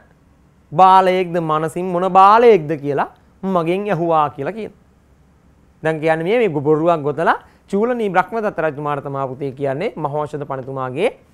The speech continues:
චරපුරුෂයෙක් කියන ඔයා මේ, මේ ඔබතුමා මොන වගේ බාල මනසක් තියෙන කෙනෙක්ද කියලා මගෙන් ඇහුවා කියලා කියනවා.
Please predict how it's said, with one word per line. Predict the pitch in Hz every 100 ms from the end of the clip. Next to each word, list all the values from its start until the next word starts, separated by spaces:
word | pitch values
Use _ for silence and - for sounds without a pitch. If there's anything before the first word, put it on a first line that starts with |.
| _ _ _ _ -
චරපුරුෂයෙක් | 165 151 139 123 123
කියන | - 190
ඔයා | 160 127 131
මේ, | 233 160 156
මේ | 180 147 165 202
ඔබතුමා | 147 131 147 156 147 226 - _ _ -
මොන | 147 151
වගේ | 160 185 208
බාල | 156 151 202
මනසක් | 202 170 170 196 -
තියෙන | 202 214
කෙනෙක්ද | 196 185 180 202
කියලා | 180 226 349 - _ _ 185
මගෙන් | 196 220 277 _ _ _ -
ඇහුවා | 196 190 180 170 156
කියලා | 147 170
කියනවා. | - 165 -